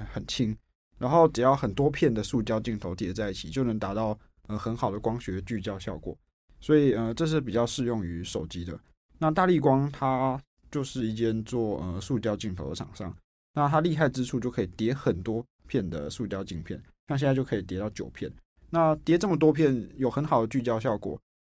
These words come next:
然后又有很好的画质，又能控制叠这么多片的误差，那就是它厉害的地方。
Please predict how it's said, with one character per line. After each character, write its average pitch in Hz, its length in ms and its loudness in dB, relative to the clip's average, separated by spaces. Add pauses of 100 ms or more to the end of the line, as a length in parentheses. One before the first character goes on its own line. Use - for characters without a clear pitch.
(140)
然 131 120 2
后 165 60 8
又 180 120 6
有 147 60 10
很 123 140 -2
好 123 120 0
的 98 80 -2
画 120 200 2
质， 80 240 -10 (260)
又 190 160 6
能 127 140 4
控 131 260 2
制 135 200 2
叠 107 180 0
这 139 100 -4
么 123 80 0
多 120 140 0
片 120 140 -2
的 104 80 -4
误 113 140 -4
差， 98 220 -6
那 120 100 -2
就 117 100 -2
是 110 60 -2
它 104 100 -2
厉 101 160 -6
害 95 100 -8
的 71 100 -10
地 92 140 -10
方。 71 200 -16